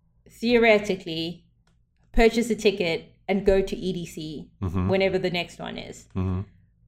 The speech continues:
Speaker 1: But I don't go because I think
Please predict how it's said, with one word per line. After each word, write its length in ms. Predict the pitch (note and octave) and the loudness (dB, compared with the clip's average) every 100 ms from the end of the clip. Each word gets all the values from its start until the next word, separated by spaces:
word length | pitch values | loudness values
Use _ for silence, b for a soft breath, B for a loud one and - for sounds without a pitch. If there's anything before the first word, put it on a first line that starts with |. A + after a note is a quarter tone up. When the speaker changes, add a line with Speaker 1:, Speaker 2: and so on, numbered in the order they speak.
| _ - | _ 2
Speaker 1:
But 200 | G3+ - | 2 4
I 100 | G3+ | 2
don't 400 | G#3 A3+ B3 A#3+ | 6 8 8 4
go 200 | F#3 F3 | 2 0
because 640 | E3+ F3 F#3 F3+ E3+ E3 - - - | -4 -4 -2 -4 -4 -10 -20 -10 -4
I 140 | F3+ | -4
think 400 | F3 F3+ E3 | -4 -6 -8